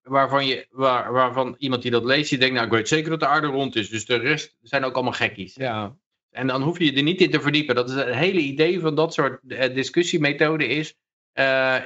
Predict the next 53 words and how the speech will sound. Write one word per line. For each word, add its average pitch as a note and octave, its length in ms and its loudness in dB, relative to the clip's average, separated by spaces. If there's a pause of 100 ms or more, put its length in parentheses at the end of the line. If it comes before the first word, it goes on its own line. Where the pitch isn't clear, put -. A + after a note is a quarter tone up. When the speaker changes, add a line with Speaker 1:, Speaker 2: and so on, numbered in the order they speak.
(280)
Speaker 1:
"Ik - 180 -4
zie F#3+ 220 2
het F3+ 120 2
al, E3+ 220 4
ik C#3+ 100 -2
hoef E3+ 160 4
me D#3 80 2
er C#3 100 2
niet E3+ 180 0
in D#3+ 140 2
te D3+ 80 -10
verdienen, E3 360 0
mijn C#3 180 2
Speaker 2:
Ja. - 60 -6
Speaker 1:
oordeel D3 340 -2
is D3 100 -6
geveld." A2+ 680 -4 (160)
Speaker 2:
Ja, C#3+ 220 -4
dat, C#3+ 300 -4
dat F3+ 160 -4
is, E3 160 -6
dat F3 140 -4
is F3 100 -2
absoluut D3+ 360 0
waar. B2 240 2
Kijk, D3 200 2
eh, D#3+ 240 2
maar E3+ 240 2
even, G3 280 0
de, F3+ 160 0
even, - 280 -2
even G#3+ 300 2
heel, A#3+ 220 0
heel A3 160 2
kort G#3 200 0
die F3 80 6
autisme, F3 440 0
dat, E3 220 2
daar F#3 200 4
hebben F3+ 200 2
ze - 100 -4
geen, C3+ 260 0
daar E3 320 4
weer B2+ 160 2
geen D3 280 2
medicijnen D#3+ 500 2
voor. A2+ 260 0
Of C3+ 160 -2
zijn E3 180 0
er E3 60 0
ook E3+ 80 0
medicijnen A2 520 2
voor? G#2 340 -4